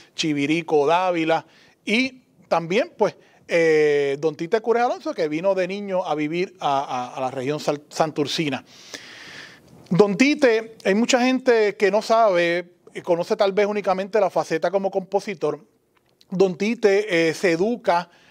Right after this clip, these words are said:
eh, termina graduándose de escuela superior, de la Escuela Superior Central, donde, pues, yo también me gradué en el año noventa y seis,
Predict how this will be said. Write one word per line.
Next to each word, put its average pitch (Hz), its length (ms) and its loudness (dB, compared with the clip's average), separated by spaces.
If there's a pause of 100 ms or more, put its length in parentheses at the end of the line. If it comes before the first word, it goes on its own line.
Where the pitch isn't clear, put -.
(220)
eh, 160 340 2
termina 170 400 0
graduándose 180 840 0
de 160 80 2
escuela 170 300 0
superior, 185 420 -2
de 185 140 2
la 143 180 2
Escuela 202 380 0
Superior 170 360 -4
Central, 180 420 -4
donde, 139 400 -8 (380)
pues, 135 140 -12
yo 139 140 -6
también 156 420 0
me 147 300 -4
gradué 143 320 4
en 160 80 -2
el 151 40 0
año 151 200 -4
noventa 160 280 -4
y 185 40 -6
seis, 147 240 -2